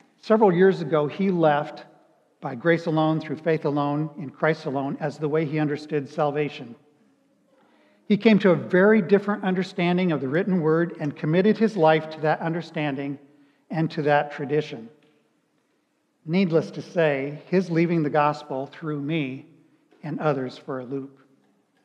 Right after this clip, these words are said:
He and I met together several times and we corresponded some. Eventually, he accused me of believing what I wanted to believe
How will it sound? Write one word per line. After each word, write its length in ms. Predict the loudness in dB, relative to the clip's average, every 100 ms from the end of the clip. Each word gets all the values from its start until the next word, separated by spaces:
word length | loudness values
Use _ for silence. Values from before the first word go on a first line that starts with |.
| _ _ _ _
He 100 | 2
and 100 | 6
I 120 | 6
met 240 | 6 2 0
together 320 | 2 2 2
several 320 | 0 0 0
times 420 | 0 0 0 0
and 100 | -2
we 80 | -2
corresponded 760 | 0 0 0 -2 -4 -4 -6 -12
some. 420 | -10 -8 -8 -12 _ _ _ _ _ -6
Eventually, 600 | 0 4 4 4 4 4
he 160 | 4
accused 560 | 0 -2 -2 0 0 -2
me 320 | -6 -6 -10 -14 _ _ _ _
of 120 | -8
believing 460 | -2 4 4 4 2
what 120 | 2
I 80 | 0
wanted 340 | 0 0 0 -2
to 100 | -4
believe 440 | -2 -2 -2 -8